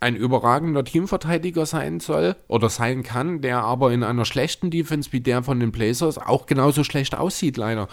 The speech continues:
Das ist das Problem an der Sache. Ansonsten, früher hätte man noch über Dennis Smith als soliden Verteidiger reden können,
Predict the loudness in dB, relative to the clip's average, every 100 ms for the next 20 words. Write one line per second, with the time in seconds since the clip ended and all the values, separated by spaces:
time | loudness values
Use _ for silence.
0 | -12 -20 -8 -8 -6 -6 -6 -4 -4 0
1 | 2 2 -2 -2 -4 -4 -4 -4 -4 -6
2 | -4 0 6 8 8 6 4 6 8 8
3 | 6 4 0 0 -2 0 0 2 2 2
4 | 2 0 2 2 2 4 2 0 -2 -2
5 | -2